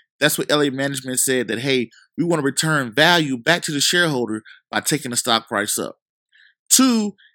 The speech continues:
eBay is planning on making a big purchase of something else, so it needed to loosen up some cash to be able to make another purchase. Three,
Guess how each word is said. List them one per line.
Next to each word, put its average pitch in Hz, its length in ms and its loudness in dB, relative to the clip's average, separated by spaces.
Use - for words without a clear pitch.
eBay 139 580 2
is 127 160 -6
planning 190 260 0
on 170 140 -4
making 135 300 -6
a 151 60 -6
big 147 280 -4
purchase 135 440 -4
of 123 100 -4
something 139 360 -4
else, 135 300 -2
so - 180 -2
it 127 100 2
needed 196 320 -2
to 175 300 -4
loosen 156 260 0
up 196 80 2
some 214 200 -4
cash 131 460 2
to 131 100 -8
be 110 120 -4
able 117 60 -4
to 123 80 -6
make 113 180 -10
another 107 260 -10
purchase. - 420 -4
Three, 233 440 2